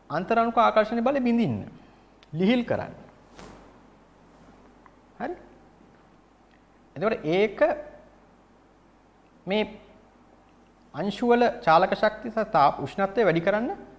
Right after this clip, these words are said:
යෙද වෙන්නේ නැහැ. ඒ අවස්ථාවේ. ඒක නිසා උෂ්ණත්වය ඉහළ යන්නේ නැහැ. හරි?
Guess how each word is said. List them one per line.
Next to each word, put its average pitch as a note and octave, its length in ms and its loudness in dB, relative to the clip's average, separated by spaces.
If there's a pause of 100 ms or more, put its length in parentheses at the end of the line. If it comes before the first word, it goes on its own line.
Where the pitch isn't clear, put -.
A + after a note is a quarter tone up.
(800)
යෙද A#3+ 140 -6
වෙන්නේ F#3 320 0
නැහැ. - 160 -6 (2250)
ඒ E3 80 -2
අවස්ථාවේ. D#3 560 0 (1700)
ඒක G3+ 140 -2
නිසා A#3 340 0 (300)
උෂ්ණත්වය C4 680 -4
ඉහළ G#3 280 2
යන්නේ D3+ 260 -4
නැහැ. - 200 -8 (760)
හරි? F#4 140 -8